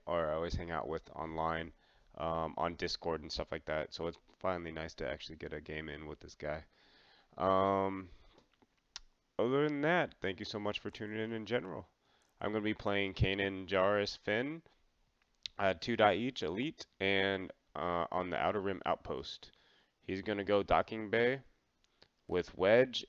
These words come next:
and Ayla. So, should be kinda crazy. I already won a couple rounds with them.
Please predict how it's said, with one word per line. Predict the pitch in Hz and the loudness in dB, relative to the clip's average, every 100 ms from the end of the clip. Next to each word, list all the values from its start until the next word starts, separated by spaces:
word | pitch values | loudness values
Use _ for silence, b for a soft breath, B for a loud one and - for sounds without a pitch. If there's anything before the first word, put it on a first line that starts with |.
| - | -2
and | 92 92 87 | 0 0 0
Ayla. | 87 80 67 58 - - _ - | 0 0 0 -2 -4 -16 _ -18
So, | - 90 85 80 78 76 _ _ b b b _ | -4 2 2 2 0 -6 _ _ b b b _
should | - 87 | -8 -6
be | 87 | -2
kinda | 87 76 | -2 -2
crazy. | - 69 71 73 - | -4 -4 -4 -8 -2
I | 73 | 4
already | 120 151 | 6 6
won | 143 | 4
a | 131 | 4
couple | - 123 | 2 4
rounds | 98 113 123 | 4 4 0
with | 120 | 0
them. | 135 139 | -2 -2